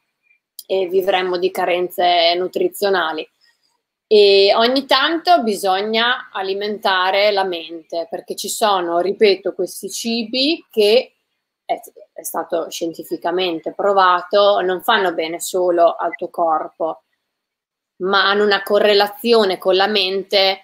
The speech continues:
proprio alimentano a livello di vitamine, di minerali, la tua mente, rigenerano il sangue, è, è tutto anche un discorso di, di ossigeno, ossi-, ossigenano le cellule, tu hai,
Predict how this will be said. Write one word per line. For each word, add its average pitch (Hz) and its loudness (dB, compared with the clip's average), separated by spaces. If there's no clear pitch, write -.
proprio 190 0
alimentano 202 2
a 190 -2
livello 185 0
di 180 -6
vitamine, 196 0
di 175 -4
minerali, 185 2
la 175 -6
tua 175 -2
mente, 170 -4
rigenerano 170 -6
il 175 -10
sangue, 202 2
è, 190 0
è 175 -4
tutto 226 -2
anche 208 0
un 196 0
discorso 202 -2
di, 175 -2
di 185 -2
ossigeno, 185 0
ossi-, 185 -4
ossigenano 180 -2
le 170 0
cellule, 190 2
tu - -6
hai, 185 0